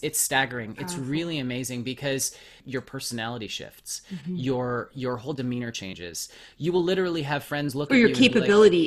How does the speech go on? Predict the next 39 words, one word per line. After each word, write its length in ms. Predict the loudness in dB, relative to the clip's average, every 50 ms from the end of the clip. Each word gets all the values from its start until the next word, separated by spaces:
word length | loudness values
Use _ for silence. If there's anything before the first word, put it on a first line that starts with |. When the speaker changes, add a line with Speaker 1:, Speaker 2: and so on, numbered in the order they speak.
| 2 2
Speaker 2:
is 440 | 2 2 2 0 -4 -6 -6 -4 -4 -4
somehow, 760 | -2 0 2 2 4 6 6 6 8 8 6 6 4 0 -4 -8 -12
somehow 640 | -4 -2 0 0 2 2 2 2 4 4 2 0 -2 -6 -14 -12 0
it's, 220 | 2 2 2 4 4
it's 180 | 4 4 4
the 140 | 4 2 4
life 340 | 6 6 6 6 6 6 6
at 80 | 6
a, 260 | 6 6 4 4 2 2
at 100 | 4 4
a, 340 | 4 4 2 2 -2 -2 -2
at 100 | 0 2
a, 200 | 2 0 -2 -4 -10 -8 _ -4 0
at 120 | 2 2 4
an 100 | 4 4
arm's 320 | 4 4 4 2 2 2
length 320 | 2 2 2 0 -2 -4 -4
for 160 | -4 -4 -2
me. 220 | -2 0 0 0
It's, 180 | 0 0 -2 -6 -4
it's 240 | -4 -4 -4 -4 -2
the 120 | 0 0
capability 880 | 0 2 2 4 4 4 4 0 0 2 2 4 4 4 4 4 2 2
to 360 | 0 0 2 4 6 6 6
respond. 720 | 4 0 -2 -2 -4 -4 -2 -2 -2 -4 -6 -6 -8 -8 -10 -14 -20 -20 -20 -6 -2
It's 140 | -2 -2 2
kind 160 | 2 2 4 4
of 60 | 2 2
Speaker 1:
Yes. 40 |
Speaker 2:
like 260 | 4 2 2 2 0 0
my 140 | 2 2
husband 320 | 2 2 2 4 4 4 4
and 100 | 4 4
I 140 | 4 6 4
often 260 | 4 2 0 -4 -4
refer 300 | -4 -4 -2 -2 -2 0
to 260 | 2 2 2 2 0 -2
our 140 | -2 -2 0
wick. 460 | 0 2 4 4 4 2 0 -6 -14